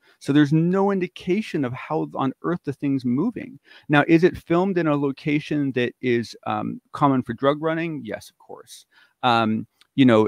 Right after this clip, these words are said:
it, uh, is it possible that someone's come up with drone technology that can do this? It's not going very fast. It's not very high up. Um, it's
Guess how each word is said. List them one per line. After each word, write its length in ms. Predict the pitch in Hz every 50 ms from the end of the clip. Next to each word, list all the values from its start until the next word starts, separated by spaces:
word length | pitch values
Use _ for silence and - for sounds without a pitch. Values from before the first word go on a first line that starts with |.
| -
it, 220 | - - 123 - - -
uh, 220 | 123 123 117 113 -
is 160 | - 143 127
it 160 | 127 - - -
possible 680 | - - 131 127 139 143 - - 147 - 151 156 160 147
that 160 | 139 - -
someone's 400 | - - 131 131 131 131 127 -
come 200 | - - 135 127
up 80 | 127 - -
with 140 | 117 -
drone 300 | - - 117 113 120 131
technology 720 | 127 - 135 - - 139 131 135 135 139 131 - 143 139 135
that 160 | 117 123 113
can 180 | - - 113 110
do 240 | 98 - 120 123 131
this? 360 | 139 151 156 160 165 - - _ _ _ _ _ _ _ _ _ _
It's 140 | - 151 -
not 180 | 214 285 320 196
going 240 | - 135 165 185 139
very 180 | 113 92 95
fast. 600 | 95 - - 87 92 98 113 127 - - - - _ -
It's 180 | - 131 -
not 240 | 156 170 175 180 - _ _ -
very 160 | 127 123 113
high 240 | 107 107 104 101 98
up. 360 | 95 110 113 104 - - - - _ _ -
Um, 460 | - 127 117 113 107 107 107 110 110 - -
it's 220 | 131 - - -